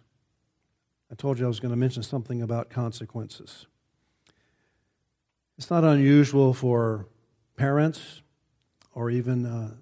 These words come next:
some teachers in schools to kinda lay out the dangers of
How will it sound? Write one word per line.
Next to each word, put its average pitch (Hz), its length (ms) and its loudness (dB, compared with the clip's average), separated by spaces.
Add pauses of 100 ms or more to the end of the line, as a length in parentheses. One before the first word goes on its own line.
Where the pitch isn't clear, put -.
some 127 360 -4
teachers 131 480 -4
in 117 100 -8
schools 139 640 -2
to 110 320 -8 (320)
kinda 139 240 0
lay 131 280 2
out 135 320 0
the 120 100 -6
dangers 131 800 -2
of 110 420 -8